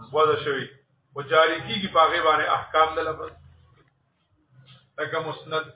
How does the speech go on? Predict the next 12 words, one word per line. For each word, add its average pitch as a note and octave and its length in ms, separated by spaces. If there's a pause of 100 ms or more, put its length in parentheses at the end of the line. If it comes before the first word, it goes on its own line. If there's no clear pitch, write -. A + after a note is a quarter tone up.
الیه D3+ 440
واقع D#3+ 360
کېدل، - 500
ذوالحال E3 460
واقع E3 440
کېدل. - 240 (1900)
خبر A3+ 220
باندې A3 180
پوهېږئ؟ - 300 (1900)
صحیح - 140
ده؟ A#4+ 120 (1600)
م-، - 260